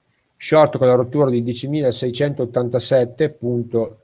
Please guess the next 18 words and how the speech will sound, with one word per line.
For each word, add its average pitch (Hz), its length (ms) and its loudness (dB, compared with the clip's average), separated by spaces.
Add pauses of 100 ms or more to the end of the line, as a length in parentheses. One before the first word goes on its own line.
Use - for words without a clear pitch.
tre, 120 640 2
diecimilaseicentottantasette 110 2000 -6
punto 110 340 -6
tre, 151 320 2 (280)
quindi 123 240 0
questo 123 260 0
supporto 123 560 2
lo 113 100 4
utilizzerei 113 640 2
per 104 120 -2
cercare 113 380 0
configurazioni 110 760 -4
al 123 160 2
ribasso 127 800 2 (320)
e 160 120 2
operazioni 139 580 2
a 131 80 4
rialzo, 127 840 4